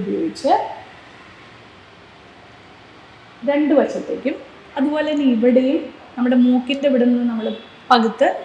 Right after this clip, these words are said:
രണ്ട് വശത്തേക്കും, അതുപോലെ തന്നെ ഇവിടെയും ഇങ്ങനെ ഡിവൈഡ് ചെയ്ത്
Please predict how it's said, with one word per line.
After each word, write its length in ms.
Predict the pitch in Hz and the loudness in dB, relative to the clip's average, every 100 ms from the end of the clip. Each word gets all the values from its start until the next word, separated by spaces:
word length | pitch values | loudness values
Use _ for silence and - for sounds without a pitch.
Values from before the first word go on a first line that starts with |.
| 226 | -4
രണ്ട് 200 | 233 220 214 | -2 -2 -6
വശത്തേക്കും, 540 | - - 220 202 339 - - - - 269 | -10 -12 -10 -6 -8 -8 -20 -20 -10 0
അതുപോലെ 360 | 254 240 262 277 | 2 2 2 4
തന്നെ 140 | 262 226 | 4 4
ഇവിടെയും 300 | 190 - 269 - - - - - - | 0 -4 -6 -12 -20 -20 -20 -20 -4
ഇങ്ങനെ 220 | 302 311 262 | 0 4 4
ഡിവൈഡ് 340 | 254 247 269 262 | 4 4 4 4
ചെയ്ത് 220 | 233 262 | 2 0